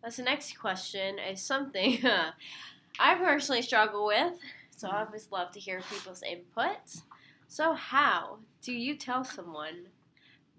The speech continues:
Speaker 1: no?
Speaker 2: Okay. So I'm gonna start this one off. <laughs>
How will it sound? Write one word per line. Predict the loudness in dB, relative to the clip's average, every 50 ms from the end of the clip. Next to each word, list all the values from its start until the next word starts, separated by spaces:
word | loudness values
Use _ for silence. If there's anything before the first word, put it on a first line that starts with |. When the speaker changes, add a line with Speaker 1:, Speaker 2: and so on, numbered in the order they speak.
| -18 -18 -12 -10
Speaker 1:
no? | -8 -8 -6 -8 -8 -12 -16 -20 _ _ _ _ _ _ 0 0 0 -10
Speaker 2:
Okay. | -18 -18 -16 -20 -20 -20 _ _ _ _ _ _ _ _ -20 -20 _ _ _ _ _ _ _ _ _ _ _ _ -20 -18 -8 2
So | 4
I'm | 4 4
gonna | 4 2 2
start | 4 4 4 4 2
this | -2 -4 -4 -4
one | -4 -2 0
off. | 0 0 0 -2 -6 -12 2 4
<laughs> | 4 6 6 6 4 4